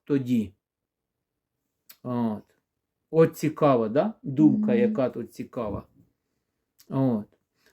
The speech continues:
Speaker 1: От те, що відбувається в Росії. Путін і його режим, е, зробили народ своїми рабами.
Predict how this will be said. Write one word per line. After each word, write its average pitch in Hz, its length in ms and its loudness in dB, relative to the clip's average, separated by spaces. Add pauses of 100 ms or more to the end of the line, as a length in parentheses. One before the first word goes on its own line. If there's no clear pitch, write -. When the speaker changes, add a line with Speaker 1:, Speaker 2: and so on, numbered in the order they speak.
Speaker 1:
От 175 260 2
те, 233 180 6
що 208 180 0
відбувається 170 1080 4
в 131 180 -8
Росії. 127 720 -4
Путін 208 500 -2
і 160 260 -6
його 170 300 4
режим, 202 600 4 (720)
е, 156 200 4
зробили 160 1040 6
народ 175 680 2 (380)
своїми 160 640 -2
рабами. 127 600 2